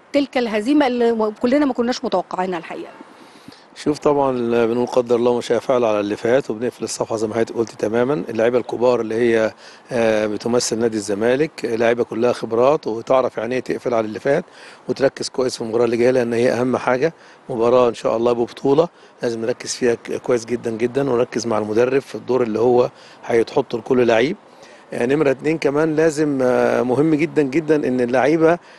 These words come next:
Speaker 2: اللي استريحت وخدت راحه في المباراه دي تعرف ان المدرب عمل كده عشان خاطر يخليهم جاهزين المباراه اللي جايه يعني، ويكونوا على قدر المسؤوليه. ان شاء الله باذن الله يقدموا مباراه كويسه،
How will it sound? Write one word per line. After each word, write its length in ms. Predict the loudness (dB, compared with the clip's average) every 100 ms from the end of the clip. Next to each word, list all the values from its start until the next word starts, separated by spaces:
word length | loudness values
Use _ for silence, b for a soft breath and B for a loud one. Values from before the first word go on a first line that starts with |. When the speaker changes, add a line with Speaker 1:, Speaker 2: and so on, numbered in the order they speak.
| B -4
Speaker 2:
اللي 160 | -2
استريحت 720 | 0 2 4 6 4 0 -4
وخدت 460 | -2 0 0 0 0
راحه 340 | 2 2 0
في 60 | -4
المباراه 340 | -2 0 2
دي 160 | 2 0
تعرف 300 | 2 2 0
ان 40 |
المدرب 420 | -4 -2 0 2 2
عمل 260 | 0 -4
كده 320 | -4 -2 -2 -4 B -14
عشان 200 | -8 -4
خاطر 340 | 0 0 0
يخليهم 400 | -4 -2 0 -2
جاهزين 340 | 0 0 0 -2
المباراه 260 | 0 2
اللي 120 | 2 2
جايه 280 | 2 4
يعني، 340 | 4 2 0 -4
ويكونوا 460 | -4 -2 0 0 -2 B B
على 140 | -2 0
قدر 260 | 2 0
المسؤوليه. 600 | 0 -4 -2 0 2 2 -2 -10 B B B B -8
ان 60 |
شاء 220 | 0 2
الله 160 | 2 0
باذن 260 | -2 -4 -2
الله 160 | 0
يقدموا 320 | 2 0 -2
مباراه 200 | 0 0
كويسه، 520 | 0 0 2 2 0